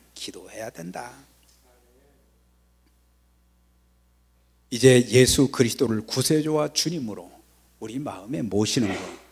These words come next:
참 중요합니다. 아직도 여러분들 중에, 여러분들의 가족들 중에 예수님을 구세주와 주님으로 마음에 모시지 못한 사람들이 있다고 하면,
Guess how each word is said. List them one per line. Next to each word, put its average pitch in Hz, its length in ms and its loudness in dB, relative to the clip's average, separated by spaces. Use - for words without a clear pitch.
참 - 300 -14
중요합니다. 98 840 -16
아직도 180 560 0
여러분들 135 460 -2
중에, 113 340 -6
여러분들의 156 440 0
가족들 135 520 -6
중에 160 360 -6
예수님을 233 640 0
구세주와 208 500 0
주님으로 202 480 0
마음에 233 480 2
모시지 226 480 2
못한 202 440 4
사람들이 110 680 -6
있다고 131 360 -2
하면, 90 220 -18